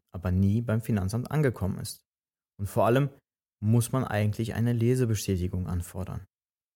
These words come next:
Der B F H hat das jetzt klar beantwortet. Steuerberater Meier hatte seinen Einspruch fristgerecht per E-Mail geschickt, korrekt adressiert, aber beim Finanzamt kam nichts an. Das Finanzamt meinte, selbst schuld,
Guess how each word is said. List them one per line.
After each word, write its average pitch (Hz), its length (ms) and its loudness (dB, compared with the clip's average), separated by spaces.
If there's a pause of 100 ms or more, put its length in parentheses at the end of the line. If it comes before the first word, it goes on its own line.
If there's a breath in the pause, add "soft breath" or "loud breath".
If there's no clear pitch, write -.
(680)
Der 117 80 2
B 143 160 4
F 147 140 -2
H 165 160 4
hat 165 100 0
das 131 100 0
jetzt 110 240 -4
klar 92 320 -2
beantwortet. - 800 -8 (680)
Steuerberater 147 600 0
Meier 95 480 0
hatte - 200 -8
seinen 92 220 0
Einspruch 120 480 -6
fristgerecht 135 720 -2
per - 200 -12
E-Mail 98 320 0
geschickt, - 480 -6 (580)
korrekt 131 460 0
adressiert, 113 680 -2 (380)
aber 101 180 -2
beim 90 180 -2
Finanzamt 95 680 -4
kam 87 220 -4
nichts 92 280 -2
an. - 220 -12 (920)
Das 123 140 -2
Finanzamt 156 560 2
meinte, 92 500 -2
selbst 101 480 0
schuld, - 340 -4